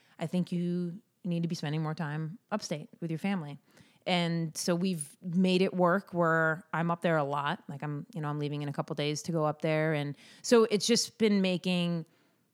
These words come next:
recording and doing this podcast so much more tricky because e-, the time we have together is limited and the ability to be together to record is just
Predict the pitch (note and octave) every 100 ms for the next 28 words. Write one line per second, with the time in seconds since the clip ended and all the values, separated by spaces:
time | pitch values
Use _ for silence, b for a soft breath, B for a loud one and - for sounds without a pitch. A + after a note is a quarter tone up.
0 | _ _ _ _ _ - F#3+ - G#3 G3
1 | F#3+ F#3 F3+ F3 E3 F3+ F3 D#3 - D#3+
2 | E3 D3+ - - F3 D#3+ F3 D#3+ D3+ D3
3 | _ - G#3 F#3+ C#3+ D3+ - - D#3 D#3+
4 | D3+ - E3+ E3 D#3+ E3+ F3 E3+ D#3+ D#3+
5 | A3+ G#3+ A3 G#3+ G#3 G3 F#3+ G3+ G3 F#3+
6 | F#3+ F#3 b b b b F#3 F3 E3 E3
7 | D#3 D3+ - - F3 E3 F3 E3+ D#3+ D#3+
8 | D#3 D#3 D3 C#3+ - - D#3+ F3+ F3 E3
9 | D#3+ D#3 D#3 D3+ D3 _ _ _ _ _
10 | _ _ _ _ - F3 C#3+ - - A3
11 | G#3 G3 F#3+ F#3 - - D3 D3 D3 -